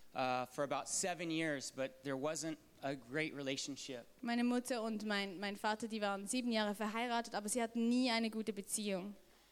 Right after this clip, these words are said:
Speaker 1: My mother and dad got divorced, and then she went from one terrible relationship to an-, the next one.
Speaker 2: Und dann, als sie sich, ähm,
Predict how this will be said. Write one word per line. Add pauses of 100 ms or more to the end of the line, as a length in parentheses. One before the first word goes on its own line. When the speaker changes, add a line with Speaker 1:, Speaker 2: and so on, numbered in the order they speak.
(120)
Speaker 1:
My
mother
and
dad
got
divorced,
and
then
she
went
from (220)
one (640)
terrible
relationship
to
an-,
the
next
one. (260)
Speaker 2:
Und
dann,
als
sie
sich,
ähm,